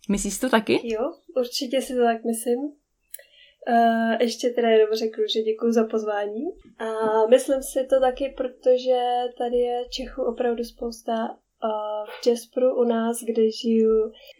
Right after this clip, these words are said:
Speaker 2: máme tady svoji skupinu a ka-, Češi sem jezdí každý rok a přijíždějí a odjíždějí, takže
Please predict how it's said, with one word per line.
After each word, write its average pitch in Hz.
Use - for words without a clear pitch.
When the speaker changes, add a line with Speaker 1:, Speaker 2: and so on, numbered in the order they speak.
Speaker 2:
máme 226
tady 220
svoji 226
skupinu 240
a 214
ka-, 226
Češi 226
sem 226
jezdí 220
každý 226
rok 220
a 220
přijíždějí 240
a 226
odjíždějí, 262
takže 233